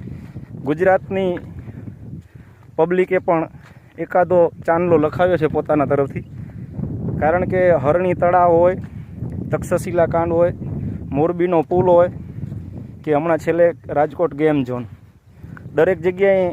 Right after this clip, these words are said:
આપણે મોડા પડ્યા છીએ. આયોજન શરૂઆતથી નથી થયું, અગાઉથી નથી થયું.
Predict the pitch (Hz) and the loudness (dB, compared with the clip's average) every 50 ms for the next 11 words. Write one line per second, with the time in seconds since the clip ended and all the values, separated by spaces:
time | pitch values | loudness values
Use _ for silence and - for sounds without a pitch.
0 | - - - - - - - - - - 160 - 196 175 160 147 139 143 165 175 | -4 -8 -14 -14 -14 -14 -16 -8 -4 -2 -2 0 2 2 2 2 4 4 6 6
1 | 180 175 170 170 165 160 156 147 147 135 135 156 - - - - - - - - | 6 6 4 4 2 2 2 0 0 -4 -8 -8 -10 -12 -12 -14 -16 -18 -20 -20
2 | - - - - - - - - - - - - - 160 175 196 202 190 170 165 | -20 -18 -18 -16 -16 -16 -16 -18 -20 -20 -10 -4 0 2 4 4 4 2 2 2
3 | 208 208 208 202 - - - 185 196 196 190 190 - - 185 175 151 156 - - | 0 0 0 -2 -2 -2 0 2 4 4 4 2 2 0 -2 0 2 0 0 0
4 | 220 196 143 151 131 120 117 117 113 - - - 196 180 190 190 190 - 170 160 | 0 0 0 0 -2 -4 -4 -6 -8 -6 -4 -2 2 4 4 4 4 2 0 -2
5 | 170 175 - 180 170 175 175 175 185 | -2 -2 -2 -4 -4 -4 -4 -6 -6